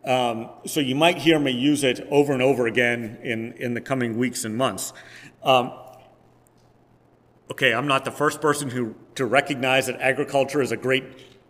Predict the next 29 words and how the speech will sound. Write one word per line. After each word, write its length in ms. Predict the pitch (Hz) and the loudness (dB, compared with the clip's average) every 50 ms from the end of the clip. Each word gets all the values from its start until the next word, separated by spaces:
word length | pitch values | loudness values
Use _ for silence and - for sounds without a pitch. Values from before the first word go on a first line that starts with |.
| - - | -6 -2
uh, 200 | 143 123 117 113 107 | 0 2 2 2 2
metaphor, 560 | 131 147 180 - - 190 202 208 190 - - - - - - - - | 2 4 4 4 4 2 2 2 2 -2 -6 -16 -18 -18 -20 -8 -2
right? 180 | 117 123 127 | 0 2 2
It's 140 | 120 123 - | 2 2 4
all 180 | 139 139 143 143 | 4 4 4 4
through 280 | - 143 143 143 143 | 2 2 4 4 6
the, 360 | 135 131 123 113 113 110 104 - - | 6 6 4 4 4 2 0 -2 -4
the 80 | 123 | 0
Bible. 360 | 104 120 120 123 120 110 107 101 | 4 4 6 6 4 2 0 -2
So, 360 | - - 123 120 120 - - - | -2 0 0 0 0 -2 -6 -10
so 220 | - - 143 151 185 | -8 -4 -2 0 4
at 80 | 190 | 4
any 160 | 226 185 160 139 | 6 6 6 4
rate, 320 | 123 123 123 123 - - - - - - - _ _ _ _ - - _ _ - | 4 4 4 2 0 -6 -14 -20 -20 -20 -20 _ _ _ _ -12 -12 _ _ -4
um, 420 | 131 123 123 120 113 107 98 92 - - - - _ _ _ _ _ _ _ _ - - - _ _ _ - - - _ _ _ _ _ _ - | -2 -2 0 0 -2 -4 -6 -10 -16 -20 -20 -20 _ _ _ _ _ _ _ _ -20 -20 -20 _ _ _ -20 -20 -20 _ _ _ _ _ _ -6
let's, 260 | 156 139 - - - - | -6 -6 -6 -6 -8 -4
let's, 300 | 156 151 147 147 - 165 | -2 -2 -2 0 0 2
uh, 280 | 160 151 139 135 135 | 2 4 4 2 0
go 200 | 123 113 147 143 | 2 2 4 4
with 220 | 135 135 123 120 127 | 4 4 2 0 -2
it 120 | 113 - | -4 -6
this 180 | 107 - - 120 | -8 -10 -8 -6
morning. 280 | 113 107 98 87 82 - - _ - - - - - _ _ _ _ _ _ _ _ _ _ _ _ _ _ _ _ _ _ - - - - - - - - - | -6 -6 -6 -8 -12 -18 -20 _ -20 -20 -20 -20 -20 _ _ _ _ _ _ _ _ _ _ _ _ _ _ _ _ _ _ -12 -12 -12 -16 -20 -20 -20 -4 2
There 120 | 156 160 | 2 4
are 40 | 160 | 4
many 240 | 160 202 247 240 175 | 4 4 2 2 0
kinds 340 | - 165 170 165 165 139 | -2 -2 -2 0 0 0
of 160 | 139 104 - - - - - - | -2 -4 -6 -10 -18 -14 -2 0
gardens, 600 | 139 131 127 120 113 117 117 113 - - - | 2 4 4 4 2 0 -4 -6 -8 -8 -10